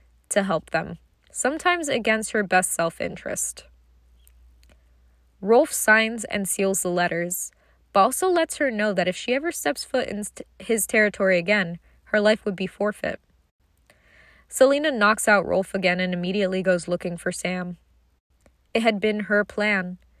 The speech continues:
If one of them had to die for it, it should have been her, not him. This will be another pattern we will see Selena develop. She has to be the martyr. She has to be the one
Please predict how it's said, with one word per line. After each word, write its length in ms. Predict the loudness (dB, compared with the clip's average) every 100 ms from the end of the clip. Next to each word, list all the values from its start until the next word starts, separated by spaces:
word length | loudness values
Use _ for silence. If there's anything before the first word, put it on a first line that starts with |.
| _ _ _
If 200 | -4 -2
one 180 | 0 2
of 80 | 2
them 160 | 0
had 200 | 0 0
to 80 | 0
die 240 | 0 0
for 260 | 0 0 2
it, 120 | 2 0
it 100 | -6
should 140 | -4
have 80 | -4
been 240 | -6 -8
her, 300 | -6 -4 -4
not 260 | -6 -8 -8
him. 460 | -10 -8 -8 -10 -16 _ _ _ _ _ _ _ _ _
This 160 | -4 -2
will 80 |
be 140 | 2 2
another 300 | 2 2 2
pattern 540 | 2 2 2 2 0
we 100 | 0
will 140 | 0 -2
see 220 | -4 -6
Selena 420 | -4 -2 -2 -2
develop. 420 | -2 -2 -4 -6 -12 _ -20 _
She 320 | -4 2 4
has 260 | 4 2 2
to 80 | -2
be 200 | -2 -2
the 80 | 0
martyr. 360 | -2 -4 -6 -12 _ -12
She 240 | -4 0
has 220 | 2 2 0
to 100 | -2
be 120 | -2
the 100 | 0
one 460 | 0 0 0 -2